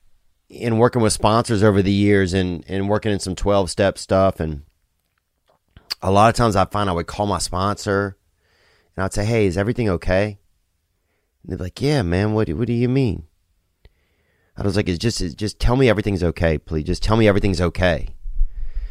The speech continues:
And, and they're like, "Yeah, everything's fine, man. Everything is fine." And I think I just never, you know, I never heard that.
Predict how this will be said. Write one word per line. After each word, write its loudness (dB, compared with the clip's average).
And, 4
and -2
they're 2
like, 0
"Yeah, 6
everything's -2
fine, -2
man. -6
Everything -4
is -4
fine." -10
And 4
I 4
think 2
I 6
just 2
never, 6
you -2
know, 4
I 4
never 4
heard 4
that. 2